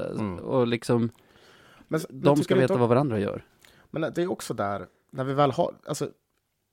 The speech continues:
Speaker 1: grejen är, jag tror våra powerplay hade fungerat mycket, mycket bättre. Alltså, även med den här strategin som de väl kör just nu, liksom, höger, vänster, point-grejen.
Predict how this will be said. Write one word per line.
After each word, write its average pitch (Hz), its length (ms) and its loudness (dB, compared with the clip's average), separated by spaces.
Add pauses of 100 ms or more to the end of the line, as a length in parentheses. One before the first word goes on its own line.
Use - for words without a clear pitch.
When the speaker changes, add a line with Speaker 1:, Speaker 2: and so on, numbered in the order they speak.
(120)
Speaker 1:
grejen 160 320 2
är, 110 60 0
jag 123 140 0
tror 190 160 0
våra 127 160 0
powerplay 139 400 2
hade 101 160 -2
fungerat 104 560 -8
mycket, 190 440 -2
mycket 135 260 -2
bättre. - 480 -4 (680)
Alltså, 120 300 -4
även 131 300 2
med 139 120 6
den 110 100 4
här 113 180 2
strategin 104 500 -4
som 101 140 -4
de 98 300 -4
väl 101 360 -2
kör 151 300 4
just 98 180 -2
nu, 90 120 -8
liksom, 87 300 -10
höger, 98 320 -2
vänster, 95 420 -4
point-grejen. 101 640 -2